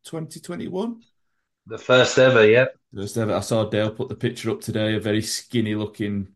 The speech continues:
Speaker 1: Paddy Haynes there in third place with his, his little
Speaker 2: Uh,
Speaker 1: trophy.
Speaker 2: a great story as well. Dale, Dale was meant to have someone from Ireland competing for, 'cause obviously it was Britain, so,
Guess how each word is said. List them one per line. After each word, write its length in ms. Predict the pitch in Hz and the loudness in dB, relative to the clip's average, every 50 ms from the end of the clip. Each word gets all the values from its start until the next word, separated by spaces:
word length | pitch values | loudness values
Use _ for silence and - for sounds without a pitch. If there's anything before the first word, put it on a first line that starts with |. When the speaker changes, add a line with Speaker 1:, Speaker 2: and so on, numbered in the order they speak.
| _ _ - | _ _ -6
Speaker 1:
Paddy 240 | 113 107 104 101 | -6 -4 -2 0
Haynes 480 | 101 98 98 98 98 101 101 98 98 101 | 0 0 -2 -2 -4 -6 -6 -8 -10 -10
there 240 | - 101 101 104 101 | -6 -6 -4 -2 -2
in 100 | 101 101 | -4 -4
third 340 | 101 - 107 104 101 101 - | -6 -6 -6 -4 -6 -6 -6
place 260 | - 107 101 101 101 - | -4 -4 -4 -4 -4 -4
with 120 | 101 98 | -6 -4
his, 200 | 98 95 95 95 - - | -4 -6 -8 -10 -10 -10
his 220 | 98 95 87 92 | -10 -10 -8 -8
little 180 | 101 95 - - - | -8 -8 -8 -4 0
Speaker 2:
Uh, 220 | - 95 98 101 98 | 0 2 2 0 -2
Speaker 1:
trophy. 280 | - - 92 92 90 - _ _ _ _ _ _ _ _ - | -4 -6 -8 -8 -8 -10 _ _ _ _ _ _ _ _ -2
Speaker 2:
a 140 | - 123 123 | -2 0 4
great 260 | 127 143 143 143 135 | 6 6 8 6 6
story 440 | 131 - - - 127 123 117 110 104 | 4 2 2 4 6 8 8 6 6
as 100 | 98 - | 4 4
well. 260 | 110 113 110 104 98 92 | 4 6 6 6 6 4
Dale, 440 | - 113 113 113 113 110 104 104 101 - _ _ _ _ _ _ _ _ _ _ _ _ _ _ _ _ _ _ _ _ _ - 120 110 | 4 6 6 6 6 2 0 -2 -8 -12 _ _ _ _ _ _ _ _ _ _ _ _ _ _ _ _ _ _ _ _ _ -20 -8 -2
Dale 580 | - 135 135 139 139 131 123 120 113 113 107 - - _ _ _ - | 2 4 4 6 6 6 4 4 2 0 -2 -6 -12 _ _ _ -6
was 200 | 127 127 117 127 | -4 -4 -2 0
meant 260 | 147 151 156 151 - | 0 2 0 0 0
to 120 | - - 120 | -2 -2 0
have 100 | 120 113 | 0 0
someone 320 | - - 127 113 113 110 - | -2 -4 -4 -4 -4 -6 -4
from 120 | 117 117 | -2 0
Ireland 380 | 113 117 113 107 101 98 98 90 | 2 2 2 2 0 -4 -10 -16
competing 540 | _ 101 92 - 104 104 101 95 92 95 92 - | _ -20 -16 -10 -10 -10 -10 -10 -12 -16 -18 -16
for, 180 | _ - 110 - | _ -14 -14 -12
'cause 160 | - - - | -6 -2 -2
obviously 220 | 104 95 - 107 | -2 -2 -2 -6
it 40 | 95 | -6
was 60 | 87 - | -4 0
Britain, 360 | - 107 107 98 98 92 90 | 2 2 2 2 0 -2 -4
so, 340 | 87 - - 98 92 90 90 | -4 -2 2 4 4 4 4